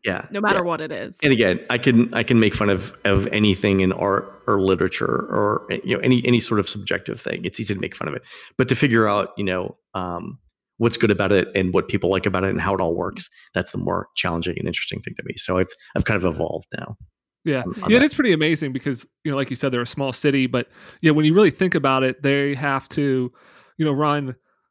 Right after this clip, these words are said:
Speaker 3: top, top quality hotels, top quality
Speaker 1: Yeah,
Speaker 3: restaurants, top
Speaker 1: again,
Speaker 3: quality theme
Speaker 1: yeah.
Speaker 3: parks. Like, there's, there are, like,
Speaker 2: Mm-hmm.
Speaker 3: three or four companies in one. Like, it's, it's absolutely amazing how
Speaker 1: Oh,
Speaker 3: those
Speaker 1: yeah.
Speaker 3: all have to interact.
Speaker 1: Yeah, they could spin off the hotels tomorrow,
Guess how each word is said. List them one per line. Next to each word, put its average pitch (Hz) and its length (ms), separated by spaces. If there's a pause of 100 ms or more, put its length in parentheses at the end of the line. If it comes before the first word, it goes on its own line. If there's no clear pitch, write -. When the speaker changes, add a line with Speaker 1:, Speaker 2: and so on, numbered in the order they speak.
(220)
Speaker 3:
top, 175 300 (180)
top 185 220
quality 165 340
hotels, 175 560
top 135 220
quality 135 240
Speaker 1:
Yeah, 135 40
Speaker 3:
restaurants, 170 540
top 349 100
Speaker 1:
again, 453 80
Speaker 3:
quality - 180
theme 359 120
Speaker 1:
yeah. 415 60
Speaker 3:
parks. - 320
Like, 156 180
there's, 185 260 (400)
there 196 140
are, 233 40
like, 220 140
Speaker 2:
Mm-hmm. 190 80
Speaker 3:
three 208 140
or 190 60
four 180 180
companies 156 420
in 127 100
one. 131 360 (100)
Like, 143 140
it's, 160 160
it's 170 240
absolutely 175 360
amazing 135 400
how 143 180
Speaker 1:
Oh, 233 100
Speaker 3:
those 208 80
Speaker 1:
yeah. 208 100
Speaker 3:
all 135 100
have 139 240
to 135 60
interact. 123 460 (100)
Speaker 1:
Yeah, 262 80
they 196 160
could 208 140
spin - 160
off 208 100
the 226 80
hotels 175 420
tomorrow, - 480